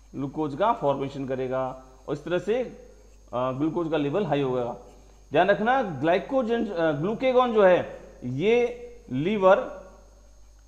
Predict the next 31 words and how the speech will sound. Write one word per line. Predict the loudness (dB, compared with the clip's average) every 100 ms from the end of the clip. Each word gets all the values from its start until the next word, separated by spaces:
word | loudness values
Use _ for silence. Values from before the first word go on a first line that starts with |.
| -2
और | 4 6 4 0 -14 -20 -20 -20 -20 -20 -20 -20 -20 -20 -20 -20 -20 -20 -20 -20 -20 -20 -20 0
adipose | 2 2 0 4 4 2
tissue | -6 -2
पर | 2
वर्क | 4 4
करता | 2 2 -2
है, | -2 -10 -20 -20 -16 -8
जबकि | -8 -6 -8
आपका | -2 -2 0 -4
जो | -2
epinephrine | -4 -4 -2 -2 -2 -4 -2
है | -2 -6 -16 -20 -20 -20 -20 -12
ये | -6 -2 2
हमारे | 2 2 2 0 -4 -12 -20 -20 -6
muscles | -2 2 2 0
पर | 2 4
act | 4 2 0
करता | 0 2
है। | 0 -2 -14 -20 -20 -20 -20 -20 -20 -20 -20 -20 -20 -20 -20 -8
liver | -2 2 8 8
और | 8 4
adipose | 2 2 2 2
tissue | 0 -4
पर | 2
act | 4 2
करने | -2 -2 -2
से | -2
ये | 2 4 4 -2 -10 -20 -20 -20 -20 -20 -20 -16
blood | -4 4 6 6 4
sugar | -4 0 2 4
को | 4